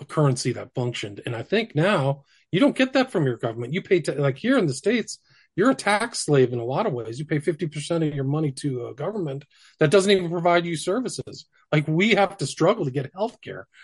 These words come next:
or even that. I mean, even the insurance doesn't grant you the best healthcare. So I think that, uh, if the government was effective,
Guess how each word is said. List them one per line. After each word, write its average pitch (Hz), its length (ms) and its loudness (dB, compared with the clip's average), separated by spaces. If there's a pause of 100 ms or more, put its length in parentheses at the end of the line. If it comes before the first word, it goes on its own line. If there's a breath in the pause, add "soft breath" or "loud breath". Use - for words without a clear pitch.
(120 loud breath)
or 147 260 6
even 170 300 0
that. 190 140 2
I 147 40 0
mean, 160 140 2
even 190 180 2
the 143 60 2
insurance 175 560 -6
doesn't 127 340 -6 (420 soft breath)
grant 147 360 2
you 147 60 2
the 120 100 -2
best 127 260 -2
healthcare. 123 420 -4
So 143 380 4 (380 soft breath)
I 131 80 0
think 208 300 0
that, 139 420 4
uh, 123 340 2
if - 180 -2
the - 80 -4
government 156 520 0
was 127 160 -4
effective, 123 760 -4